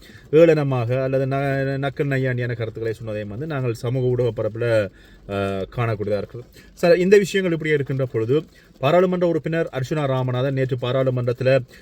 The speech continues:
அஹ், தேசிய தலைவர் அவர்கள் போதைப்பொருள் கடத்தி வித்தார் அப்படின்ற விஷயத்தை வந்து, அஹ், பிமல் ரத்நாயக்க பாராளுமன்றத்துல பேசுகின்ற பொழுது அர்ச்சுனா ராமநாதன் எழும்பி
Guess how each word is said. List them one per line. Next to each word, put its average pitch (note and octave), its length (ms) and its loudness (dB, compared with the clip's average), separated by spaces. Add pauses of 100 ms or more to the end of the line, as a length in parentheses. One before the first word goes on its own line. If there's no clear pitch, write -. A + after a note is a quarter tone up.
(140)
அஹ், A#2 160 4
தேசிய C#3+ 300 4
தலைவர் C3 280 4
அவர்கள் B2 460 4 (140)
போதைப்பொருள் C3+ 440 0
கடத்தி B2+ 220 -2
வித்தார் B2 340 -2
அப்படின்ற A#2+ 340 -2
விஷயத்தை C3+ 380 -2
வந்து, B2 280 2 (460)
அஹ், G#2+ 640 4 (260)
பிமல் C#3+ 260 2
ரத்நாயக்க C#3 540 2
பாராளுமன்றத்துல B2+ 480 2
பேசுகின்ற A#2+ 400 0
பொழுது C#3+ 220 2
அர்ச்சுனா C3+ 320 -2
ராமநாதன் C3 400 2
எழும்பி D3+ 240 4